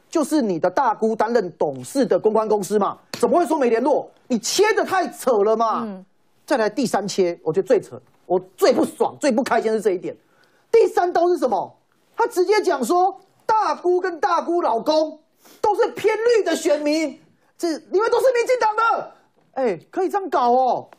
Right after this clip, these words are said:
Speaker 1: 你们，然后还说什么哦？他们还更怕我举报吧？我大姑的老公是骗子，让你觉得很圈圈叉叉。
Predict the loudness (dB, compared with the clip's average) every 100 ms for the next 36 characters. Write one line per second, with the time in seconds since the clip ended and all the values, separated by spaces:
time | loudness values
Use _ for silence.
0 | _ _ _ -6 -4 -2 0 0 -2 -4
1 | -2 0 0 0 -4 -4 -6 -4 -2 0
2 | -2 -4 -4 0 2 2 2 0 0 -4
3 | _ -10 -2 -2 0 -2 -2 0 0 -2
4 | -4 -6 -2 -2 -2 -4 -2 -2 -2 -2
5 | -2 -2 -4 -4 -2 0 0 0 -2